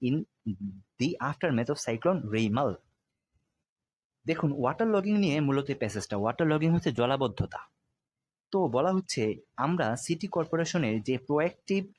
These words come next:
আহ, কাজগুলো দেখতে পাচ্ছি, স্ব উদ্যোগে যে কাজগুলো করছে ওয়াটার লগিং কমানোর জন্যে, যে ওয়াটার লগিংটা সৃষ্টি হয়েছে, আহ, এই ঘূর্ণিঝড় রেমেলের পরে, ঘূর্ণিঝড় রেমেলের ফলস্বরূপ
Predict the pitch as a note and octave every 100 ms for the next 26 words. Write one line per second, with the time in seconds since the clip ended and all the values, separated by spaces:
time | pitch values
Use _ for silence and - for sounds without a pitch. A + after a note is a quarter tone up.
0 | _ _ _ G#2+ G#2+ G2+ D3 D#3+ D#3+ D#3
1 | B2+ - A#2+ G2+ - G2 - D3+ E3+ D#3+
2 | E3 C3+ A#2 B2 C3 C#3 B2+ B2+ B2+ -
3 | G#2 - _ G#2+ G#2+ - C#3 G#2+ G#2 C3+
4 | - C3 C#3+ C#3+ C3 B2+ F#2+ - _ _
5 | - A#2 C3 A2+ G#2+ D#3 C#3 A#2 C3 C#3
6 | C#3 E3+ D#3+ - C3+ A#2 - G3+ A3+ _
7 | _ _ G2+ G2 F#2+ G#2+ G#2+ G#2+ C#3 D#3+
8 | D#3+ A2+ G#2+ A#2 C3+ E3 D#3+ D#3+ A2 D#2+
9 | _ _ _ _ _ G#2+ A#2+ D3 D#3+ E3+
10 | B2 A2 A#2+ D3 F3 F#3+ - B2 C#3+ D3+
11 | A2+ A2 E3+